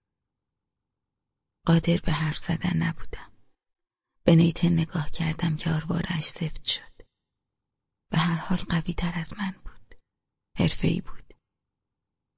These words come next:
دقایقی بعد که با ویل برگشت، داشت چیزی را که در مجله دیده بود نشان ویل می‌داد. از تیم فوتبالی که هر دو می‌شناختند حرف می‌زد. اگر کسی آنها را می‌دید،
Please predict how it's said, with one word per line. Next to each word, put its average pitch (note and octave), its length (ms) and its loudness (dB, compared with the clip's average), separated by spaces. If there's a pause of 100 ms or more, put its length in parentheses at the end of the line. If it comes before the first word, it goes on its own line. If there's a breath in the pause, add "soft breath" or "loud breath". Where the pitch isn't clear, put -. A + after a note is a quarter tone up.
(260)
دقایقی F3+ 500 4
بعد F3 260 2
که - 120 0
با E3+ 140 2
ویل F3 240 0
برگشت، - 600 -2 (260 loud breath)
داشت - 260 0
چیزی E3 340 0
را E3+ 120 2
که - 140 -2
در F3 160 2
مجله F2 460 2
دیده E2 300 0
بود - 300 0
نشان D#3 280 2
ویل - 360 -2
می‌داد. - 420 -8 (920)
از E3+ 160 4
تیم F#3 240 4
فوتبالی F3+ 500 0
که - 140 -2
هر E3 160 2
دو E3+ 160 -2
می‌شناختند D#3+ 720 2
حرف - 300 -4
می‌زد. F3 460 -6 (1080)
اگر F#3 240 8
کسی F3+ 360 0
آنها E3 260 4
را E3 140 2
می‌دید، F3 440 0